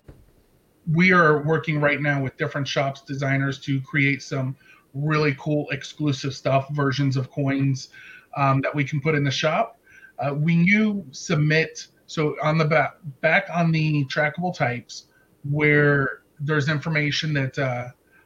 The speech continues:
you know, I said that you're gonna be able to search by what has signal, what is a mega, uh, what's from a mega event, what's from a Geo Tour, so that you can look up this bits of data. Um, when you submit that, it gets approved and goes live on the site.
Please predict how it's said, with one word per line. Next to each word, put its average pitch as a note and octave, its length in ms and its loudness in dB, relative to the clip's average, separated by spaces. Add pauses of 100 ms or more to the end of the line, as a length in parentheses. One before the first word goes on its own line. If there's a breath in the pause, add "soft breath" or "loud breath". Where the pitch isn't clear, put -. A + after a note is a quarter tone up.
(120)
you C#3 60 -4
know, C#3 120 2
I C3+ 100 2
said C#3 240 -4
that C3+ 200 -4
you're D3+ 160 0
gonna D3 140 0
be C#3+ 120 2
able C#3+ 120 0
to C3+ 100 -4
search C#3 240 -4
by C3 280 -2 (300 soft breath)
what D3 160 -2
has C#3+ 220 0
signal, D3 380 0
what C#3+ 180 0
is C3+ 140 0
a C#3+ 60 0
mega, C#3 440 0 (560 soft breath)
uh, C#3 140 -2
what's C#3+ 480 -4 (220)
from D3 240 0
a C#3 80 2
mega D3 300 2
event, B2+ 260 -2
what's C3+ 140 -4
from D3+ 180 -4
a C#3+ 40 -2
Geo C#3+ 280 0
Tour, C3+ 180 -6
so D3 140 -6
that D3 100 -4
you D3 140 -2
can D3 100 -4
look C#3+ 180 -4
up C#3+ 160 -6
this C3 140 -8
bits D3 260 -8
of C3+ 100 -4
data. C#3+ 360 -4 (800 soft breath)
Um, B2+ 560 -2 (760)
when F3+ 180 4
you G#3+ 120 2
submit F3+ 460 -2
that, D3+ 340 0
it E3+ 100 0
gets E3+ 240 -4
approved D#3 400 -4
and C#3 120 0
goes D3 200 2
live C#3 280 -2
on D3 140 0
the C3 60 -4
site. C#3 340 -2